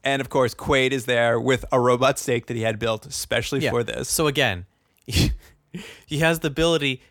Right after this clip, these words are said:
Speaker 2: he could go, "Hey, guess who's in the cabin? Forty-five robots. They're gonna pop your head off." He's like, "No, no, no. I'm gonna leave you with a robotic snake." Even at its best, a robotic snake is not that dangerous.
Speaker 1: It's so funny. They take him, and he takes him out there too, and wraps him in a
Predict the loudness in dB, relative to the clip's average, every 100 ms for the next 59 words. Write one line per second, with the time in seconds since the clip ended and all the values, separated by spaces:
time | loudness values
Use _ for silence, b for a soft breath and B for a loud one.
0 | b b 0 2 2 4 2 0 -4 0
1 | 0 0 -2 -2 2 0 0 -4 b b
2 | b -6 2 2 4 4 4 4 2 2
3 | 0 0 -4 -2 2 2 0 0 2 2
4 | 0 -2 -4 -4 B B 2 4 6 4
5 | 4 2 4 4 2 -2 _ _ -2 0
6 | 2 2 0 0 0 0 2 2 2 0
7 | -4 -6 -6 -8 -6 -2 2 2 2 0
8 | -6 -6 0 2 2 0 -6 -4 -2 0
9 | -2 -4 -8 -6 -6 -6 -6 -6 -6 -6
10 | -8 -12 -14 b b b _ -8 -2 0
11 | 0 0 0 0 -2 -2 -2 -2 -2 -4
12 | 0 0 0 -2 0 0 0 -2 -2 0
13 | 0 0 -6 -4 -2 0 0